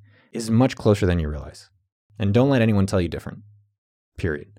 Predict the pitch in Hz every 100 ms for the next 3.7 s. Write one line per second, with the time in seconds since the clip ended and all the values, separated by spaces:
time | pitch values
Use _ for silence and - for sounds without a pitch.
0 | _ _ _ _ _ - 131 139 127 120
1 | 123 127 143 139 135 127 113 - 104 98
2 | 104 120 113 - 92 76 101 113 110 95
3 | 92 87 107 113 110 107